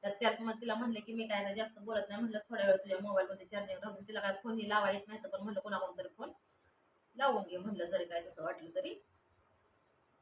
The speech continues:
आता त्याला म्हणलं तर आली, आता निम्यापर्यंत आलेले आहे. जेव्हा मायरू आणि आई असं घरी येतील ना, तेव्हा माझ्या जीवाला जीव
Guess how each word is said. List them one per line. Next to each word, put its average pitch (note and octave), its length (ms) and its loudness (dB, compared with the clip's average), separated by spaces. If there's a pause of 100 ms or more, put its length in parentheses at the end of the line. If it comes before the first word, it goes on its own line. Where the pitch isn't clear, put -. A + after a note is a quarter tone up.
(120)
आता G3 140 -14 (100)
त्याला F3+ 140 -2
म्हणलं F#3+ 280 -4
तर F#3+ 100 0
आली, G#3+ 300 6
आता A3 220 0
निम्यापर्यंत G3+ 560 -6
आलेले G3 260 0
आहे. G3+ 100 -2 (540)
जेव्हा A3 300 10
मायरू A3+ 440 4
आणि G3+ 220 4
आई G3 240 0
असं G3 320 -4
घरी G#3+ 200 -6
येतील G3+ 220 -6
ना, F3+ 80 -6
तेव्हा F#3+ 300 0
माझ्या F3+ 340 -4
जीवाला F3 260 -6
जीव C#4 280 -10